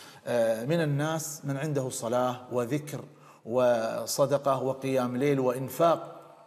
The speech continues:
ولكنهم في الأخلاق متأخرون، ولكنهم في الأخلاق متأخرون". وهذا المعنى أخبر عنه النبي صلى الله عليه وسلم حينما عليه الصلاة والسلام سأل الصحابة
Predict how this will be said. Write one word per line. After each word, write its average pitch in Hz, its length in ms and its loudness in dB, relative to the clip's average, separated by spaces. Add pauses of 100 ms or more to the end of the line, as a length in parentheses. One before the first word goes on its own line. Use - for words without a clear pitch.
(920)
ولكنهم 180 920 2
في 156 100 -4
الأخلاق 147 640 -4
متأخرون، 139 760 -2 (960)
ولكنهم 139 680 -2 (300)
في 143 100 -2
الأخلاق 139 480 0
متأخرون". 117 600 -4
وهذا 196 340 4
المعنى 214 540 2 (340)
أخبر 147 320 2
عنه 139 280 0
النبي 135 300 0
صلى 123 220 -2
الله 113 340 0
عليه 98 160 -4
وسلم 95 440 -8 (280)
حينما 190 580 0 (160)
عليه 135 200 0
الصلاة 131 320 -2
والسلام 143 340 -2
سأل 147 260 2
الصحابة 127 600 0